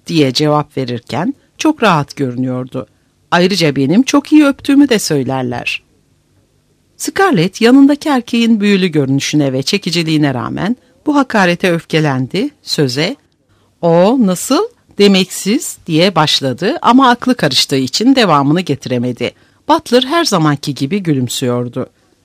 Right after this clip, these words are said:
"Hiç kuşkum yok. Size şu yeşil şapkayı armağan ettiğim gün yanağınıza kondurduğum masum öpücükten sonra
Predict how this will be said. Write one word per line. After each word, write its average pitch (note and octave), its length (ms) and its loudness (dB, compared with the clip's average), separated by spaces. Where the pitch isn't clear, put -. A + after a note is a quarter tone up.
"Hiç - 220 -6
kuşkum G3 460 -2
yok. A#2+ 280 -4
Size D4 300 0
şu D#4 140 0
yeşil D4 320 2
şapkayı A3+ 500 2
armağan F#3+ 340 2
ettiğim D#3 440 0
gün C4 320 0
yanağınıza G3 500 2
kondurduğum E3+ 580 -2
masum D3+ 420 2
öpücükten D3+ 540 -2
sonra B2+ 460 -6